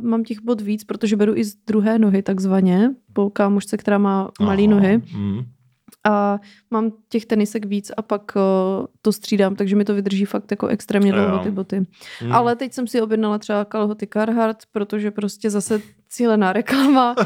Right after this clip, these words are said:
Speaker 2: <laughs>
Speaker 1: Já vidím hezký zvonáče a říkám si, „Mm, ty by mohly být dobrý, no.“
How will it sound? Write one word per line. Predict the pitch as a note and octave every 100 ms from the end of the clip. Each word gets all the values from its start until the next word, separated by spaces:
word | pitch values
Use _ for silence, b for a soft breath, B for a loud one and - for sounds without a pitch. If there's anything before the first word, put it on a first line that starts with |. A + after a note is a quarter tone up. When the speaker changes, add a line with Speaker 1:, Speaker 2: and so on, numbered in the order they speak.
| A3+
Speaker 2:
<laughs> | E3+ -
Speaker 1:
Já | C4
vidím | A3+ A3+ A#3
hezký | B3 A3+ - G3+
zvonáče | F#3 G#3+ G#3+ G#3 G3+ G#3+
a | G#3
říkám | G#3+ G#3 G3+
si, | F#3+ A3 -
„Mm, | A#3+ E4+ G#4 G4+ F4 D4+ B3 A#3+
ty | A#3 A#3+
by | G#3+
mohly | A3+ A3+ A#3
být | A#3 A#3+
dobrý, | B3 B3+ D#4+ D#4
no.“ | A3+ G#3+